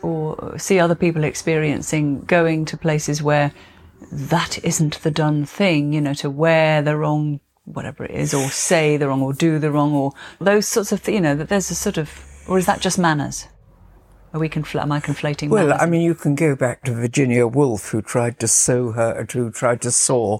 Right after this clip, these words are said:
Speaker 2: through her, her stays. There was a breakthrough of whether things mattered or not.
Speaker 1: Sort of one of the reasons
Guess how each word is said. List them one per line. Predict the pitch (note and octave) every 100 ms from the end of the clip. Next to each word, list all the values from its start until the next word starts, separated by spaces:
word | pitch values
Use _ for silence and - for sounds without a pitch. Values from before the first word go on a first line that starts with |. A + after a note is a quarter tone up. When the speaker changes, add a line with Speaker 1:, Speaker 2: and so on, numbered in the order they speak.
| -
Speaker 2:
through | - C#3 A#2 G2+
her, | - G#2 F#2+ D2 -
her | A2+ B2+
stays. | - - C#3+ C3 E2 G2 F2+ - - _ - - - - _ -
There | D3+ C#3
was | D3+ C3+
a |
breakthrough | A#2+ D#3+ D#3 - - - - A2 G#2 G2 A#2
of | G2 - - - - -
whether | B2 C#3+ C#3 A#2+
things | - A#2+ B2+ A2
mattered | C3+ C#3 A#2 - F#2+ G2+
or | A#1+
not. | G#2 F#2 - - - - - _
Speaker 1:
Sort | - A#3+
of |
one | F#3+
of | F3+
the | D#3
reasons | D#3+ D#3 D#3+ D3+